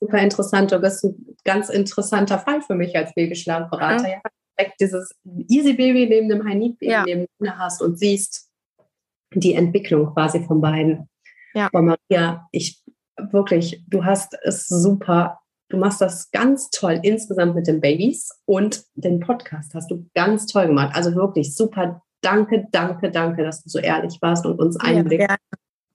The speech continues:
Speaker 1: in dein Leben gegeben hast. Gibt's noch irgendwas, was du, was, ähm, ja, was ich hätte ansprechen sollen, irgendwas, was noch fehlt? Oder würdest du sagen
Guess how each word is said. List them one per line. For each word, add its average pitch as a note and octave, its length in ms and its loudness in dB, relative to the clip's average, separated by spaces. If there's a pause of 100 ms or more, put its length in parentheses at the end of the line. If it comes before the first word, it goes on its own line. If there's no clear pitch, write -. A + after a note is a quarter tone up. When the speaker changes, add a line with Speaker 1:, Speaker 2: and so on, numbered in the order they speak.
(140)
Speaker 1:
in F3+ 180 4
dein E3 260 4
Leben E3+ 500 2 (120)
gegeben D#3+ 520 2
hast. - 380 -8 (100)
Gibt's C4+ 220 -2
noch B3 140 2
irgendwas, B3 460 2
was A3 180 -2
du, A3 280 -2
was, G#3+ 240 -2
ähm, G3+ 440 -2 (220)
ja, G3+ 240 0
was G3 240 -6 (320)
ich - 240 -8
hätte G#3 220 -4
ansprechen B3 460 0
sollen, A3 260 2
irgendwas, G#3 340 -2
was F#3+ 160 -8
noch F3+ 220 -8
fehlt? C#4 340 2
Oder G#3+ 200 -2
würdest G3+ 240 -6
du G3+ 40 -6
sagen F#3 480 0